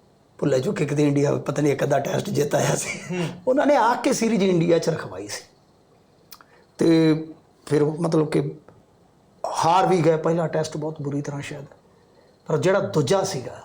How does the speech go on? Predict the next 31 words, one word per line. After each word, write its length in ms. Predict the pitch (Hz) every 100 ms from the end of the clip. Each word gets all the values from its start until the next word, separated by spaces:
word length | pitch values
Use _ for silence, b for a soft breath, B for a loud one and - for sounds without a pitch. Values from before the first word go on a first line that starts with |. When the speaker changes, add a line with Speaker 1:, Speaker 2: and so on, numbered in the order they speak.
| 127
Speaker 2:
ਜੀ। 280 | 131 131 107 - -
Speaker 1:
ਉਹਦੇ 200 | 349 330
'ਚ 100 | -
ਸੁਨੀਲ 480 | 185 - 180 262 262
ਗਾਵਸਕਰ 540 | 175 151 160 - -
ਜੋ 200 | 147 151
ਖੇਡ 400 | 156 - 233 233
ਖੇਡਿਆ 300 | - 147 147 -
ਸੀਗਾ, 280 | - - - - _ _ _ _ _ _ _ - -
ਕਿਆ 180 | 180 143
ਹੀ 120 | 131
ਬਾਤਾਂ, 420 | 107 104 - 131
ਤੇ 100 | 135
ਉਹਨਾਂ 280 | 127 160 160
ਦਾ 120 | 143
ਜਿਹੜਾ 240 | 139 131
ਅਟੈਕ 360 | 127 143 139 147
ਸੀਗਾ, 340 | - 120 113 - B B
ਇਹ, 160 | 285 -
ਇਹ 120 | 254
ਲਗਭਗ 460 | 254 247 254 - 202
ਵੈਸੀ 420 | 208 156 175 226
ਹੀ 220 | 175 202
ਕਹਾਣੀ 440 | 196 160 147 127 101
ਸੀਗੀ 320 | - - -
ਮੇਰੇ 220 | 127 127 -
ਖਿਆਲ 240 | 104 -
ਦੇ 100 | -
ਨਾਲ। 480 | 98 - - _ 156
Speaker 2:
ਹੂੰ। 160 | 139 101 101 - _ _ _ _ - B B B B -
Speaker 1:
ਕਿ 480 | 185 202 214 226